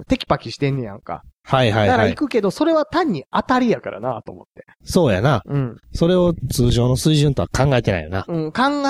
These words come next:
Speaker 1: えるとしんどいかなと。
Speaker 2: あ、っていうことね。
Speaker 1: うん。うん。自分が八百円の時給じゃそこまでやらんでっていう。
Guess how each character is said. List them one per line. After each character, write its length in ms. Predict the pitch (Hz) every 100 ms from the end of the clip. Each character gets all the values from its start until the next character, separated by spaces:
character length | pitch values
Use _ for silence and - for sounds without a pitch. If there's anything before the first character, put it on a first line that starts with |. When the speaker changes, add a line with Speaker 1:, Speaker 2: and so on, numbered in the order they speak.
| 269
Speaker 1:
え 60 |
る 120 | 254
と 340 | 247 233 226 220
し 200 | - 151
ん 100 | 151
ど 120 | 180
い 80 | 147
か 120 | 113
な 220 | 110 85 -
と。 180 | 62 - -
Speaker 2:
あ、 140 | 117 101
っ 100 | - _ -
て 60 |
い 20 |
う 40 | 98
こ 60 |
と 100 | 107
ね。 180 | 104 180 -
Speaker 1:
う 100 | 120
ん。 480 | 120 117 107 87 -
う 40 |
ん。 0 | - -
自 160 | 110 123
分 200 | 131 143
が 120 | 147
八 160 | - -
百 200 | 190 196
円 80 | 196
の 100 | 160
時 140 | 123 131
給 140 | 147
じ 80 | 143
ゃ 40 |
そ 120 | 120 -
こ 120 | 180
ま 100 | 156
で 80 | 123
や 140 | 139
ら 120 | 160
ん 100 | 127
で 120 | 104
っ 20 | 90 _
て 80 | -
い 120 |
う。 40 | 139